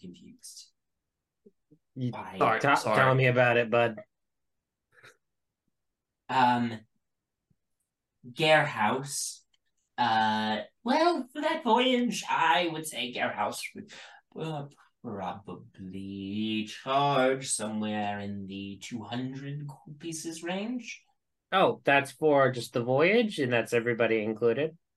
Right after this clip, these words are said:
Speaker 1: I, yes, I would assume so.
Speaker 3: Wow.
Speaker 2: Okay.
Speaker 3: Seems like that will be out of our price range.
Speaker 2: Hmm.
Speaker 3: Well, good to know.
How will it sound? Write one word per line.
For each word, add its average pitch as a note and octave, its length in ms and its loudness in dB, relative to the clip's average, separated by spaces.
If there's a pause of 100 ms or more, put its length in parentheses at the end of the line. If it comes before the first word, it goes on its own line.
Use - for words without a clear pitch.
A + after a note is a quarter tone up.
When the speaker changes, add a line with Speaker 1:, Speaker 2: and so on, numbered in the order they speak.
(460)
Speaker 1:
I, F3 520 -18 (140)
yes, F#2+ 560 -14
I F#2 80 -16
would F#2 120 -14
assume - 320 -12
so. - 260 -16 (580)
Speaker 3:
Wow. A#2 360 4
Speaker 2:
Okay. C#3+ 100 -8 (320)
Speaker 3:
Seems D3 340 6
like A#2+ 220 4
that B2+ 220 4
will B2 80 0
be B2 220 0
out B2 180 0
of D3 120 -2
our B2+ 240 0
price G#2+ 380 -6
range. G2 320 -12 (380)
Speaker 2:
Hmm. A2 60 -6
Speaker 3:
Well, B2 300 -2 (600)
good - 200 -10
to B2 120 -4
know. A#2+ 300 -8